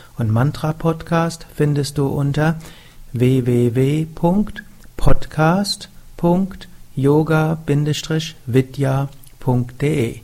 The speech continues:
Podcast schreibt sich P O D C A S T Punkt Yoga Bindestrich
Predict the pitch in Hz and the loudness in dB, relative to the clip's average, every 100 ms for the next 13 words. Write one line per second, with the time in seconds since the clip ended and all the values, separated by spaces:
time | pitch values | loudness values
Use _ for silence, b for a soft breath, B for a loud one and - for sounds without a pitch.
0 | b b b b b - 131 - - 135 | b b b b b -6 -6 -6 -4 -2
1 | 160 - - 139 135 - 190 185 - - | -2 -6 -8 -6 -6 -4 -4 -4 -8 -16
2 | - - 127 135 131 117 113 131 165 185 | -8 0 0 0 0 -2 0 0 -2 -4
3 | - - - - 139 139 120 120 120 120 | -10 -18 -10 -2 0 0 -2 -2 -2 -4
4 | 110 - 143 151 175 175 B B B - | -6 -6 -4 -2 -2 -6 B B B -6
5 | - 180 185 - - B B B 131 143 | 2 4 4 0 -12 B B B 4 4
6 | 143 143 143 139 - 135 135 135 - 147 | 4 0 -2 -4 -4 -2 -2 -4 -6 -6
7 | 139 | -8